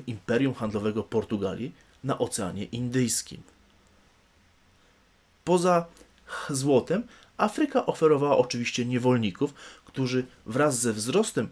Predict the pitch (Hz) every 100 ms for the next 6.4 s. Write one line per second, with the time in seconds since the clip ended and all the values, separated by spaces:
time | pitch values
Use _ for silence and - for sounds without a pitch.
0 | - 127 123 123 113 127 160 135 117 -
1 | 139 147 143 110 - 131 135 117 - -
2 | - 127 - - _ - 127 127 120 110
3 | 104 87 156 160 - - - - 151 135
4 | 147 147 131 113 127 123 120 107 135 156
5 | 143 120 131 131 143 135 113 104 117 135
6 | 127 127 92